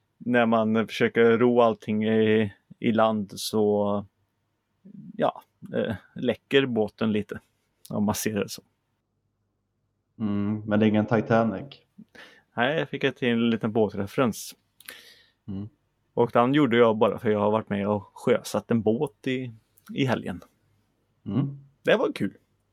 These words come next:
Speaker 2: Hur gick den jungfruresan?
Speaker 1: Det gick inte bra för det blåste för mycket.
Speaker 2: Nej. Välte den som en kanot?
Speaker 1: Nej, men det var en liten öppen båt och så,
Speaker 2: Mm.
Speaker 1: ja, eh, jag blev blöt.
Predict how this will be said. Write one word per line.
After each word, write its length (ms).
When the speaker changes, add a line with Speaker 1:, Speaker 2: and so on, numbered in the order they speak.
Speaker 2:
Hur 80
gick 200
den 200
jungfruresan? 880
Speaker 1:
Det 140
gick 140
inte 180
bra 180
för 100
det 60
blåste 380
för 120
mycket. 260
Speaker 2:
Nej. 100
Välte 380
den 160
som 160
en 80
kanot? 200
Speaker 1:
Nej, 220
men 100
det 80
var 80
en 80
liten 380
öppen 440
båt 320
och 80
så, 320
Speaker 2:
Mm. 220
Speaker 1:
ja, 260
eh, 400
jag 380
blev 220
blöt. 460